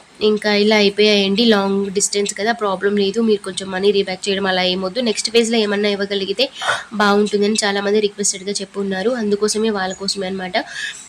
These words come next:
మ్, అడిగి మళ్ళీ ఈసారి కలెక్షన్ తెప్పిస్తామో లేదో అన్నట్టుగా మీ మనీ అయితే మీకు రీబ్యాక్ చేస్తున్నామండి. ఆ, ఇప్పుడు ఈ వీడియోల విషయానికి వచ్చేస్తే ట్వెల్వ్ కలర్స్, ఈచ్ కలర్ వచ్చేసి,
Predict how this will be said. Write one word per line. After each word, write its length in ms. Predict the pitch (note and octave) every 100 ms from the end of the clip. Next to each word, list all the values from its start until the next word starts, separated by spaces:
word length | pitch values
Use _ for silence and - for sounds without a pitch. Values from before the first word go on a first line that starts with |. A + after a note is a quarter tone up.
| -
మ్, 380 | B3 B3 A#3 A3+
అడిగి 260 | G#3 G#3 G#3+
మళ్ళీ 300 | A#3+ G#3 G#3
ఈసారి 460 | G#3+ A3 G#3+ A#3 A#3+ A3+
కలెక్షన్ 300 | G#3+ A3 A3+
తెప్పిస్తామో 520 | G#3 - - G#3+ G#3+
లేదో 280 | G#3 G3 G#3
అన్నట్టుగా 340 | G3+ F#3 A3
మీ 160 | A3+ G#3+
మనీ 160 | G3+
అయితే 160 | G3+ G#3
మీకు 200 | G#3 F3+
రీబ్యాక్ 360 | G3 G3 F#3+ -
చేస్తున్నామండి. 680 | F#3+ G3 G3 F#3 F#3 A3+ D#4 - - - -
ఆ, 240 | A#3 A3+ A3
ఇప్పుడు 260 | A3+ A#3 B3
ఈ 100 | A#3+
వీడియోల 300 | A3+ A3+ A3
విషయానికి 360 | G#3 A3 G#3
వచ్చేస్తే 360 | G#3 G3 G3 C#4+
ట్వెల్వ్ 360 | - A#3 A3+
కలర్స్, 680 | A3+ A#3 G#3 D#4 - - - - - - - - - - - - - - - - -
ఈచ్ 300 | G#3 A3+ A#3
కలర్ 220 | A#3+ A3
వచ్చేసి, 520 | G#3 A#3 A#3 F4+ G4+